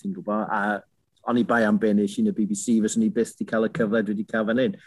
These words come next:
Wrth edrych yn ôl dros y blynyddoedd, y gymaint o gemau gwych, a ma'n anodd falle yn cofio wneud, yym, Portsmouth Reading a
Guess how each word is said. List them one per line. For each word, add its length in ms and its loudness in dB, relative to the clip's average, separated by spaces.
Wrth 160 4
edrych 240 4
yn 80 6
ôl 160 6
dros 180 0
y 80 -2
blynyddoedd, 540 2
y 160 -6
gymaint 400 2
o 100 0
gemau 440 0
gwych, 480 -6
a 380 -2
ma'n 400 -2
anodd 420 -2
falle 340 -2
yn 160 -4
cofio 220 -2
wneud, 300 -2
yym, 280 0
Portsmouth 520 -4
Reading 480 0
a 120 0